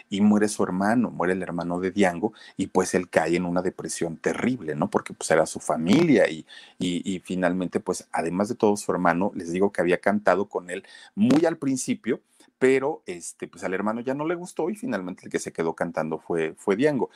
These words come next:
El hermano murió de Alzheimer, muere por, por, por esta enfermedad que además de todo, pues, ya lo desconocía, ya no sabía ni siquiera quién era su, su familia y, pues, le empieza a ir mal y esta depresión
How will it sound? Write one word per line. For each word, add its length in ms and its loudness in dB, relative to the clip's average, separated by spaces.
El 140 4
hermano 340 2
murió 320 -2
de 220 -2
Alzheimer, 840 -6
muere 240 -2
por, 280 -8
por, 280 -6
por 180 -6
esta 200 -4
enfermedad 500 2
que 100 4
además 300 6
de 60 -2
todo, 320 2
pues, 140 -6
ya 140 2
lo 120 0
desconocía, 760 -4
ya 140 -2
no 100 -6
sabía 280 -4
ni 100 -8
siquiera 340 -4
quién 260 -4
era 180 0
su, 380 6
su 140 0
familia 500 4
y, 120 -2
pues, 180 2
le 80 -2
empieza 360 -2
a 40 2
ir 160 2
mal 520 4
y 140 4
esta 200 0
depresión 640 -2